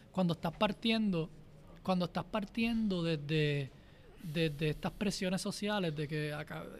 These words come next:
acabé esto y ahora va el próximo paso, y ahora va el próximo paso,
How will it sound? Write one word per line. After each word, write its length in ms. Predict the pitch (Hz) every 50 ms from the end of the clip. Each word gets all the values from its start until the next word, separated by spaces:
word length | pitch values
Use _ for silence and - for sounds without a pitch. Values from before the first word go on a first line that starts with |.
| - -
acabé 400 | 160 151 156 151 156 165 190 226 247
esto 280 | 240 - - - 202 190
y 60 | 185
ahora 180 | 170 165 170 180
va 80 | 185
el 60 | 185
próximo 380 | 180 - 202 - - 196 190 185
paso, 500 | - 208 214 220 - - 208 190 185 180 - - - - - - - - - -
y 80 | 190 175
ahora 160 | 170 160 180
va 80 | 185 196
el 80 | 190
próximo 400 | 180 - 202 190 - 214 208 208
paso, 420 | 196 240 262 254 - - 185 175